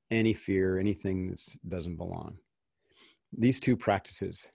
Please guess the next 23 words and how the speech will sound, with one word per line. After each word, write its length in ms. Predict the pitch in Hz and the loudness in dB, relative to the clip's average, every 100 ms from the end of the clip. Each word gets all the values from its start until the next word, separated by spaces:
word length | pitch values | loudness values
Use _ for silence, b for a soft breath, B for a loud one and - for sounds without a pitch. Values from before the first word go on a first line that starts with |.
| - | -6
right, 180 | 95 101 | -4 -2
you 120 | 101 | -2
can 180 | 104 85 | -2 0
do 160 | 104 | 0
together. 480 | - 85 92 92 80 - _ _ _ _ _ _ _ | -2 -2 0 0 -2 -14 _ _ _ _ _ _ _
Inhale, 420 | 113 113 107 110 | 6 6 6 6
light, 320 | 98 101 107 - _ _ _ - | 6 8 6 4 _ _ _ -2
love, 380 | 107 104 104 - | 2 2 0 -2
energy, 680 | 110 110 101 107 104 104 - - _ _ _ - | -2 0 2 2 4 2 -2 -16 _ _ _ -12
see 280 | - 120 | -2 2
it 40 | 107 | 4
going 220 | 104 101 | 4 2
into 100 | 101 | 0
your 100 | 95 | 0
heart, 260 | 95 104 101 | 2 4 4
expanding 280 | - 104 | 2 -2
throughout 220 | 98 101 87 | 0 0 -2
your 100 | 92 | 2
body. 460 | 110 123 135 120 b b b b b _ - | 4 6 6 2 b b b b b _ -16
Hold 340 | - 123 131 | 4 8 10
your 120 | 131 | 8
breath 280 | 117 120 120 | 8 8 8
for 380 | - 110 107 | 2 4 4